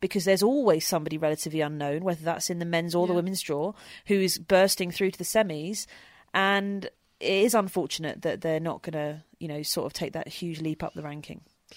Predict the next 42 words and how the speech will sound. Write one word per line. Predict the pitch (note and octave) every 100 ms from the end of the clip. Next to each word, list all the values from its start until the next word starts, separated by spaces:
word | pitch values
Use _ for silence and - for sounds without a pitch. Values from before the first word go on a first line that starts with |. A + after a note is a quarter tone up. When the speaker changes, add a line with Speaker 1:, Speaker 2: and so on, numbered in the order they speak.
| - - _
Speaker 2:
One | C4+
thing | C#4 F4+
that's | B3+ -
nice | A3+ G3 -
when | G#3 G3
you're, | G3 F#3+ F#3+ - _ _ _ _ -
you're | G3+
at | D3 F#3
a |
tournament, | - A3 F#3+ E3+ D#3+ -
and, | E3+ E3 -
and | E3+
the | F3
work | F3+ F3+ F#3
I | F3
do | F3 E3
at | -
Eastbourne | F#3 - F3 D#3+
is | A#2+ E3+
you | F#3
get | - F#3+ -
to | -
talk | G#3 -
to |
some | - F#3+
of | F#3+
the |
players, | - G#3 B3 C#4 G#3
and | F#3
I |
think | - A3+
that's | G3 -
really | G3
important. | F3 - G3+ F3 E3 - - - - _
You | A#3
know, | A3
getting | C4+ C4 A3
to | G#3
know | G3+ G3 -
the | F#3+
players, | - F3+ E3+ D#3+ D#3+ D#3+
and, | D#3 D#3